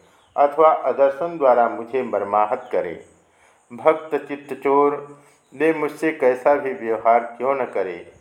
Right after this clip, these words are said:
मेरे प्राणनाथ तो एकमात्र वे ही हैं। प्रहलाद पुराण प्रसिद्ध संतों के उदाहरण हैं।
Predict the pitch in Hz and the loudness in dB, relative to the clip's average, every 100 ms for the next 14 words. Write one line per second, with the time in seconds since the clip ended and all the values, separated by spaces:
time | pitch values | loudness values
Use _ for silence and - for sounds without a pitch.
0 | _ _ _ - 147 147 131 - 123 135 | _ _ _ -2 2 2 0 2 4 4
1 | 143 123 117 113 110 101 - 123 123 117 | 2 0 0 0 -6 -8 -6 -8 -8 -4
2 | 107 104 - 98 92 110 117 131 107 85 | 0 0 -2 -6 -4 -4 -6 -10 -8 -10
3 | - _ _ _ _ _ _ _ _ _ | -14 _ _ _ _ _ _ _ _ _
4 | _ - 147 151 156 165 - 143 139 139 | _ 0 2 6 6 6 2 0 4 4
5 | 151 - 131 143 131 127 - 127 131 - | 2 -6 -10 -10 -10 -12 -4 -4 -4 0
6 | 156 151 131 101 95 92 107 123 117 92 | 0 0 -6 -6 -4 -2 0 -2 -4 -10
7 | 85 | -12